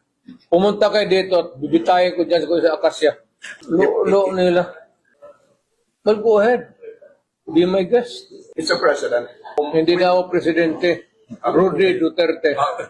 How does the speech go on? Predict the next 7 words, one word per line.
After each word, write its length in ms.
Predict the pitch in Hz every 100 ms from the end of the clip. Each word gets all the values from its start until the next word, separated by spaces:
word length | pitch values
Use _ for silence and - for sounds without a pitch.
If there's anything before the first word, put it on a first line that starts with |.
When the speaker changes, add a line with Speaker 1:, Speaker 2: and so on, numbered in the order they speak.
| 120
Speaker 1:
At 200 | - 135 -
putang 400 | 165 - 160 170
ina. 240 | 156 156 - _ _ _ _ _ _ _ _ _ -
Talagang 400 | 151 196 294 170
babarilin 560 | 165 165 165 165 156
kita, 320 | 135 151 160
pero 360 | 143 165 175 165